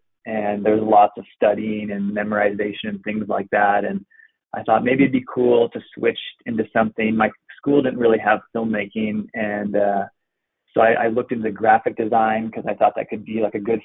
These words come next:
fallback, you know, to have a degree in graphic design if the filmmaking thing didn't work out.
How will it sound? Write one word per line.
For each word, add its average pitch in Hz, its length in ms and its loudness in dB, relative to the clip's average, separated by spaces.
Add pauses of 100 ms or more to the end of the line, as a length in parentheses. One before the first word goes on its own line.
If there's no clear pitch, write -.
fallback, 104 420 6 (100)
you 110 80 -18
know, 107 120 -10
to - 100 -8
have 104 140 -6
a 107 40 -6
degree 104 320 -14
in 104 160 -14
graphic 101 320 -2
design 104 420 -4
if 104 140 -8
the - 80 -6 (100)
filmmaking 107 520 -4
thing 107 160 -4
didn't 104 300 -8
work 104 220 0
out. 101 280 4